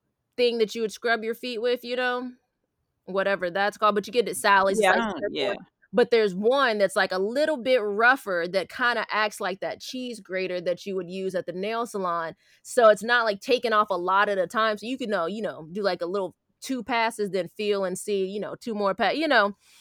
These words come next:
Speaker 1: up it like that. So I, you know, have slowly been experimenting with that.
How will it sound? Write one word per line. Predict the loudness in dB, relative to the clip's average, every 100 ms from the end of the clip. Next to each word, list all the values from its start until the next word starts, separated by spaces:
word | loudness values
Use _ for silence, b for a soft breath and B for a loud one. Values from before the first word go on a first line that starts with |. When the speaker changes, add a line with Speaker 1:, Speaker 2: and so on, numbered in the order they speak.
| b b b
Speaker 1:
up | 4 6 4
it | 2
like | 0 0
that. | 2 2 2
So | 4
I, | 4 4
you | 2 2
know, | 2
have | 2 -2
slowly | -2 0 0 -2
been | -2 0 -2 -4
experimenting | -6 -8 -4 0 0 0 -4 -4 -4 -4 -4
with | -6 -6 -4
that. | -4 -4 -10 -20